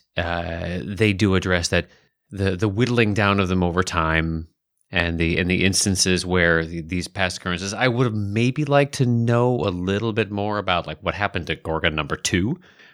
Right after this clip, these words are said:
because I would have thought that that would be a much bigger sort of a blip on the radar, so to speak. Uh, but I, I particularly like the fact that there's that quick little twist at the end where, no, this isn't technically the Gorgon.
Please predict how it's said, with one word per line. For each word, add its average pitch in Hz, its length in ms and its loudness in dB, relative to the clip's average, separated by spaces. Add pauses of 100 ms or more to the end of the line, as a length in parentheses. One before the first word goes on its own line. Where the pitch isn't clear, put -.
because 87 220 -2
I 85 40 2
would 82 140 0
have 82 80 -8
thought 82 200 2
that 78 80 -12
that 85 140 2
would 82 120 -8
be 80 140 -2
a 76 80 -4
much 78 260 -10
bigger 80 340 -2 (360)
sort 87 220 0
of 76 100 -4
a 78 220 2 (160)
blip 95 320 -2
on 92 80 2
the 87 100 -4
radar, 110 440 0 (100)
so - 180 -6
to 175 60 -8
speak. 214 320 -8 (500)
Uh, 113 100 -2 (160)
but 107 260 -2
I, 101 160 -4 (100)
I 104 60 -8
particularly 117 800 -4
like 90 280 0
the 90 80 -2
fact - 400 -6
that 80 260 -2 (520)
there's 92 240 2
that 90 240 -2
quick 147 1120 -2
little 120 240 4
twist - 380 2
at 95 80 -4
the 98 180 2
end 95 320 4
where, 82 360 2
no, 117 640 2
this 165 260 4
isn't 147 260 2
technically 185 600 0
the 233 100 4
Gorgon. 254 460 4